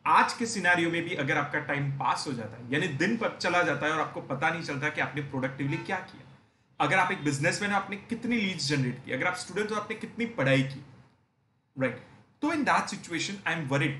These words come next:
कि ऐसा आपके साथ होना चाहिए नहीं। And इसीलिए आपको help करता हुआ मैं एक video लेके आया हूं, जिसके अंदर मैं आपके साथ प्रैक्टिकली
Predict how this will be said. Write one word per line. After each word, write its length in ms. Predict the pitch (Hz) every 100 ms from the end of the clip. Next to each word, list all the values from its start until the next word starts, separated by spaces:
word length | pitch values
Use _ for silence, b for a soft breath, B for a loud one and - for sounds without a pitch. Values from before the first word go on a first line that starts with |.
| - - -
कि 60 | -
ऐसा 320 | 151 190 196
आपके 260 | 147 - 151
साथ 260 | 147 139
होना 180 | 120 113
चाहिए 280 | 113 110 -
नहीं। 720 | - - - _ _ _ 139
And 80 | 139
इसीलिए 420 | 170 214 - - - - _ _ _ _ -
आपको 460 | 185 202 - 233 196
help 360 | 135 139 -
करता 220 | 117 -
हुआ 220 | 120 - - - - _ _ _
मैं 320 | 127 143 151 135 - - - -
एक 160 | 170 -
video 280 | 139 151 175
लेके 220 | 139 135
आया 100 | 127
हूं, 60 | 143
जिसके 280 | 139 -
अंदर 180 | 175 175
मैं 180 | 135 147
आपके 280 | 190 - 170
साथ 140 | 175
प्रैक्टिकली 800 | 175 - - - - - 254 156